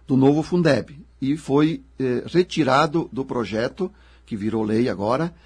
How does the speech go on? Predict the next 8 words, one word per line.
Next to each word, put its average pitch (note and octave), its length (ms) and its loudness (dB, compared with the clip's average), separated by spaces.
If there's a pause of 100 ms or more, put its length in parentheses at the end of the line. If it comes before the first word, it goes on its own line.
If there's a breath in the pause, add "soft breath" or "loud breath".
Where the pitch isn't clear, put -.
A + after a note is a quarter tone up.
(340 soft breath)
a A#2 140 -4
possibilidade C3 760 -2
de, B2+ 400 0
é, A#2+ 360 -2
é, A2+ 420 -6
se - 180 -12
colocar E3+ 640 -2 (640 soft breath)
no, C3 760 0